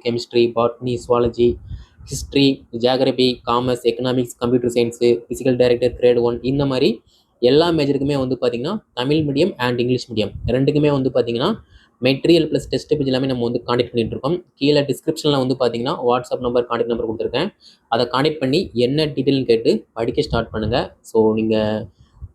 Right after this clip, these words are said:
டைம் வேஸ்ட் பண்ணிக்கிட்டு இருக்கேன், கால்பர் வந்த பிறகு தான் படிப்பேன், நோட்டிஃபிகேஷன் வந்த பிறகு தான் படிப்பேன், சிலபஸை பார்த்துட்டு தான் படிப்பேன் அப்படின்னா உங்களால, உங்களால இப்ப இல்ல எப்போதுமே வந்து படிக்க முடியாது.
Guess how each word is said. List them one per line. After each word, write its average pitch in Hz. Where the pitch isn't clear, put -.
டைம் 151
வேஸ்ட் 156
பண்ணிக்கிட்டு 143
இருக்கேன், 120
கால்பர் 160
வந்த 147
பிறகு 131
தான் 131
படிப்பேன், 113
நோட்டிஃபிகேஷன் 151
வந்த 135
பிறகு 127
தான் 123
படிப்பேன், 113
சிலபஸை 165
பார்த்துட்டு 131
தான் 131
படிப்பேன் 120
அப்படின்னா 110
உங்களால, 147
உங்களால 143
இப்ப 131
இல்ல 151
எப்போதுமே 151
வந்து 127
படிக்க 117
முடியாது. 101